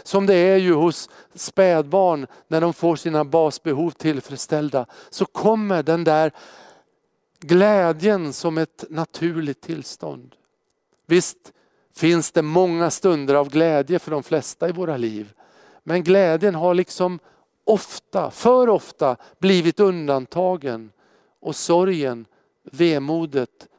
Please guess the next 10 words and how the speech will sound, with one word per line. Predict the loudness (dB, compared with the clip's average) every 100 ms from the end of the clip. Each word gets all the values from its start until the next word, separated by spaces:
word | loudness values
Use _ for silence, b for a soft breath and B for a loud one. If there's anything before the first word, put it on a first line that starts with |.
| _
normaliteten. | -6 -6 -4 -6 -6 -8 -10 -12 -12 -18 -18 -18 _ _ _ _ _ _ _ _ _ _ _ _ _ _ _ _ _ _ _
När | -4
människan | -2 -2 -4 -6 -4
vände | -6 -6 -8
Gud | -8 -8 -8
ryggen | -8 -8 -10 -10
så | -6 -4
gick | -4 -6
bottenpluggen | -4 -6 -4 -8 -6 -6 -4 -6 -4
ur | -4 -4 -6